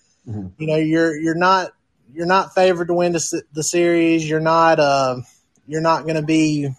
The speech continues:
Speaker 2: favored to win either of these first two games on the road. But if you can go and play 'em tough and get just one game on the road and come back to Dallas, you know,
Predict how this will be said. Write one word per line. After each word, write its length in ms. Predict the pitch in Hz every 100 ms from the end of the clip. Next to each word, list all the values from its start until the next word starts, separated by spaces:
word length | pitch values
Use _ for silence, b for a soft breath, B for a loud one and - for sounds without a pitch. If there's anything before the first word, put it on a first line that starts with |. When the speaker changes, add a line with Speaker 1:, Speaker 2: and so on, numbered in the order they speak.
| _ _ _ _ _ _ -
Speaker 2:
favored 340 | 175 165 151
to 60 | 147
win 320 | 165 165 156
either 320 | 147 165 165
of 80 | 156
these 180 | 151 139
first 300 | 170 160 -
two 160 | 156
games 400 | 143 175 190 165
on 80 | 151
the 60 | 139
road. 420 | 180 208 180 175 B B B -
But 120 | -
if 100 | 240
you 120 | 262
can 160 | 262 220
go 200 | 220 202
and 120 | 156
play 220 | 196 190
'em 120 | 180
tough 380 | - 180 170 160
and 160 | 151 156
get 200 | 165 135
just 200 | 147 139
one 240 | 151 214 233
game 460 | 208 175 131 127
on 140 | 135 160
the 80 | 160
road 300 | 160 143 131
and 100 | 127
come 160 | 147
back 220 | 156 160
to 60 | -
Dallas, 680 | 165 156 147 143 - - -
you 120 | 143
know, 240 | 135 127